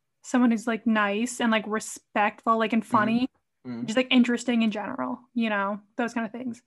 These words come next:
Speaker 1: But realistically, what do I actually, like,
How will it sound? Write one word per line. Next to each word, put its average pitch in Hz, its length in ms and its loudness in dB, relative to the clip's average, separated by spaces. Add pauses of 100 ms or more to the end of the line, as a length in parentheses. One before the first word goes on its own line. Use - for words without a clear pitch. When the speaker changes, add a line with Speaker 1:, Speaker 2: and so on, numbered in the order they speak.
(1000)
Speaker 1:
But 277 120 6
realistically, 262 840 4
what 233 160 4
do 226 80 4
I 214 220 4 (100)
actually, 247 640 4
like, 226 160 0